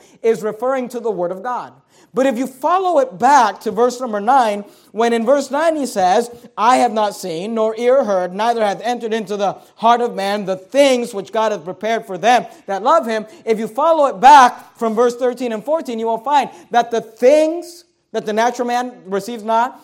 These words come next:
the things that are spiritual things, it's the same things that God has prepared for,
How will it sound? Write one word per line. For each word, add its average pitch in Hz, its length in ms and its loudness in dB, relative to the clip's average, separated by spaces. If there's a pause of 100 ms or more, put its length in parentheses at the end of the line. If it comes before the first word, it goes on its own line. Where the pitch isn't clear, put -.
(120)
the 226 100 2
things 277 600 0
that 226 160 0
are 202 120 2
spiritual 240 540 -2
things, 262 460 -8 (580)
it's - 180 2
the 262 100 0
same 294 300 -2
things 320 380 -2
that 254 120 -8
God 240 160 -2
has 247 120 -8
prepared 269 340 -4
for, 117 240 -14